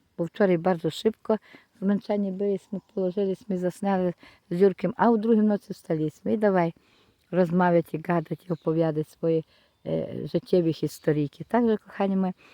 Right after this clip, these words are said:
a później jeszcze spała, jakieś sny mi się śnili, non stop się śnią. Jest fajnie. Dziękuję za uwagę jeszcze raz. Do zobaczenia. Całuski, do usłyszenia. Dziękuję, dziewczynki, za wasze subskrypcje,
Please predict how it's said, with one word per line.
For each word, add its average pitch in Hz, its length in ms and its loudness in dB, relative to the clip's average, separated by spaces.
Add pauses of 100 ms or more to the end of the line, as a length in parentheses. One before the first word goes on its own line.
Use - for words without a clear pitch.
(200)
a 247 60 -8
później 202 320 4
jeszcze 247 280 2
spała, 220 340 -4
jakieś 180 300 -2
sny 233 240 -2
mi 214 180 2
się 196 160 -12
śnili, 202 420 -10 (480)
non 202 100 2
stop - 320 -6
się 175 140 -6
śnią. 180 280 -6
Jest 294 300 -4
fajnie. 147 400 -6 (1040)
Dziękuję 180 480 0
za 170 140 2
uwagę 165 380 0
jeszcze 165 320 -4
raz. 202 220 -2
Do 269 160 -8
zobaczenia. 233 640 -2
Całuski, 202 580 -2
do 277 160 -2
usłyszenia. 160 680 -6
Dziękuję, 185 460 -4
dziewczynki, 180 540 -8
za 165 120 -6
wasze 190 300 -8
subskrypcje, - 800 -6